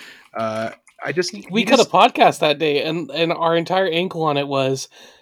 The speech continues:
Speaker 2: "Look, this isn't really happening, but isn't it more fun to pretend that it is?"
Speaker 1: But what if it did, right? And it's just more fun to, to, it's more fun to hope that it is, to just be like, "This is never happening," even if deep down in your heart, you know, you know, like, it's just, you just know.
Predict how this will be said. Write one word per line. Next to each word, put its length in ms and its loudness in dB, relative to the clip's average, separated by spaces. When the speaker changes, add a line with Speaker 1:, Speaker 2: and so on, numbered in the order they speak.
Speaker 2:
"Look, 340 4
this 240 -2
isn't 240 -2
really 280 2
happening, 600 -4
but 120 -2
isn't 260 2
it 60 -2
more 260 4
fun 300 0
to 60 -4
pretend 440 -6
that 120 -8
it 120 -6
is?" 420 -4
Speaker 1:
But 260 4
what 140 6
if 100 2
it 120 -4
did, 340 2
right? 240 4
And 100 -2
it's 120 -2
just 160 -6
more 140 0
fun 320 -2
to, 200 -4
to, 240 -10
it's 160 -8
more 120 0
fun 260 -4
to 100 -4
hope 320 -6
that 120 -4
it 120 -2
is, 180 -4
to 80 -10
just 220 -12
be 80 -6
like, 200 -8
"This 160 -10
is 80 -12
never 240 -8
happening," 540 -10
even 180 -6
if 140 -6
deep 180 -6
down 180 -8
in 60 -10
your 100 -10
heart, 200 -8
you 100 -6
know, 300 -12
you 140 -6
know, 400 -14
like, 120 -14
it's 120 -6
just, 180 -12
you 60 -10
just 240 -14
know. 280 -10